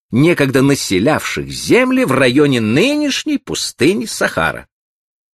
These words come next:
"Не знаю, что это за теория", — сказал я. "Это глупость! Этот ученый, как видно..." На этих словах я прервал его, обратившись с вопросом. "Я хочу спросить,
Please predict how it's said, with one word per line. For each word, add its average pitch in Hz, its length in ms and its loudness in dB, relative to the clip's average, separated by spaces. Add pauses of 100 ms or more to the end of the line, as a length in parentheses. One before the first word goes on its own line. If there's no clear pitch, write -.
(680)
"Не 80 180 -8
знаю, 67 320 -12
что - 180 -10
это - 160 -10
за 76 140 -10
теория", — 65 520 -8
сказал 64 360 -10
я. 62 220 -18 (460)
"Это 208 480 0
глупость! 196 1200 -2 (140)
Этот 226 300 0
ученый, 214 560 2
как 185 260 -2
видно..." 226 520 -2 (540)
На 214 180 -2
этих 107 240 -6
словах 165 400 -4
я 143 180 0
прервал 95 580 -2
его, 104 380 -2
обратившись 87 720 -4
с - 80 -16
вопросом. - 520 -12 (580)
"Я 117 460 0
хочу 127 380 -8
спросить, - 760 -10